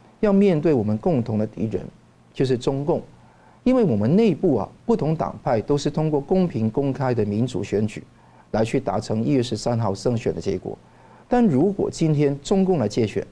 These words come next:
那就不得了。也不要创造很多的阴谋论哈，说谁是故意挑动什么的，我觉得也不必要。因为今天谁是对台湾最大的威胁，并不是我们的政府或者我们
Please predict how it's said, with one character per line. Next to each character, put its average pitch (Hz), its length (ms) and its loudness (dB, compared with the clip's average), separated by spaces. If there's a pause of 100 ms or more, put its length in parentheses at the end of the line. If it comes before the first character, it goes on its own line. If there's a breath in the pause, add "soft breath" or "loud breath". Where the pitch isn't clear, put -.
那 127 100 -8
就 117 80 2
不 117 140 -4
得 85 140 0
了。 - 120 -6 (640 soft breath)
也 120 140 4
不 214 160 2
要 196 200 4
创 147 320 -2
造 143 160 0
很 101 160 -2
多 135 160 2
的 110 80 2
阴 143 160 0
谋 110 200 0
论 117 280 2
哈， 95 160 -2 (380 loud breath)
说 139 160 -2
谁 113 420 0
是 135 160 -2
故 156 280 0
意 139 200 2 (120)
挑 107 200 -4
动 143 220 0
什 107 180 -2
么 107 120 0
的， 110 120 0 (400 loud breath)
我 110 120 -2
觉 110 100 0
得 135 60 2
也 120 120 -2
不 - 160 -8
必 107 120 -2
要。 104 120 0 (680 soft breath)
因 247 80 2
为 233 80 2
今 233 260 2
天 233 140 4
谁 135 560 0
是 185 160 0
对 180 180 0
台 117 240 -2
湾 139 160 2
最 139 160 0
大 131 80 2
的 120 60 2
威 117 160 2
胁， 85 240 -4 (420 loud breath)
并 220 240 0
不 113 160 0
是 170 140 2
我 113 160 0
们 107 100 -4
的 110 80 0
政 113 260 -2
府 - 240 -12
或 - 80 -2
者 120 140 0 (240)
我 107 140 0
们 117 180 0